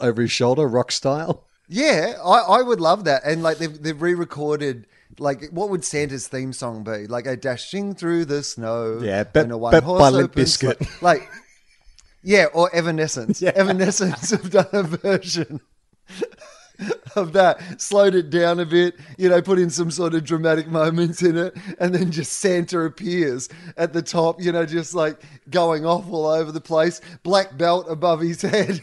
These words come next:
Speaker 2: Santa style.
Speaker 1: Is nu metal still a thing? Like, are nu metal bands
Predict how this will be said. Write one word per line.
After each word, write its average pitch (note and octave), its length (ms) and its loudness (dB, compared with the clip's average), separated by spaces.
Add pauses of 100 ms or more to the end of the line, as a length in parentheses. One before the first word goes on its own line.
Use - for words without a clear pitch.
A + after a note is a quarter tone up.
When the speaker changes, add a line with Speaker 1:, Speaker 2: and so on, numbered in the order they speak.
(140)
Speaker 2:
Santa E3+ 500 -6
style. C#3+ 540 -6 (260)
Speaker 1:
Is B3+ 200 2
nu F4 320 8
metal F3+ 500 4
still C3 320 -4
a A2 60 2
thing? G#2+ 380 -6
Like, F3 260 -2
are F#3+ 40 0
nu A3 140 2
metal A#3+ 240 4
bands B2+ 640 0